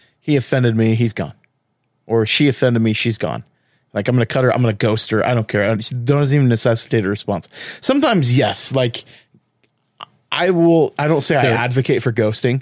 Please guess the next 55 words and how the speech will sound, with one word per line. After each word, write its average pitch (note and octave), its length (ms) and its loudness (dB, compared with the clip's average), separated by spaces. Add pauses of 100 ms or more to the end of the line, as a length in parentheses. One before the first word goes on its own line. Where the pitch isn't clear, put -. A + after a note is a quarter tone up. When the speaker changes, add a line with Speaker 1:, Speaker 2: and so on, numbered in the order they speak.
Speaker 2:
there A#2+ 100 -2
are G2 40 0
certain A2+ 320 0
Speaker 1:
But G#2 60 0
Speaker 2:
reasons A2 240 2
why G#2 40 2
Speaker 1:
certain D#3+ 380 2
Speaker 2:
you C#3+ 60 2
should. D3 60 4
Speaker 1:
reasons D3 300 2
why A#2 200 2
you A#2 120 2
should. G#2 340 -2 (140)
Speaker 2:
Yep. E2+ 80 -8
Speaker 1:
When B2 100 0
it's A#2+ 120 -4
a - 40 -2
safety C#3 500 2
issue, C3 340 2 (320)
when A2+ 80 -4
it's A2+ 100 -2
a A2 60 2
mental B2+ 320 2
health A#2+ 260 0
issue, A#2+ 280 0
something B2 360 -2
like A2+ 220 0
that, A2 320 0 (280)
where A#2 140 2
it A#2 80 4
is A#2 160 2
unsafe A#2+ 540 0
or A2 100 2
it's A2 140 -2
unhealthy A2+ 500 -2
for C#3+ 220 0
you, D#3 160 2 (580)
gone. A#2 240 2
You A#2+ 80 4
don't, - 320 -2
you C3+ 200 4
don't C3+ 220 2
owe B2 180 4
them A2+ 180 2
an G#2+ 80 2
answer. G2+ 400 -4 (340)
Speaker 2:
Mm-hmm. G2+ 240 -2 (360)
Speaker 1:
You B2 180 2
owe C#3 100 4
them B2+ 160 4
nothing. G#2 340 -2 (1400)
And, C3 240 -2
I C3 100 0
mean, B2+ 260 4
that's B2+ 380 -2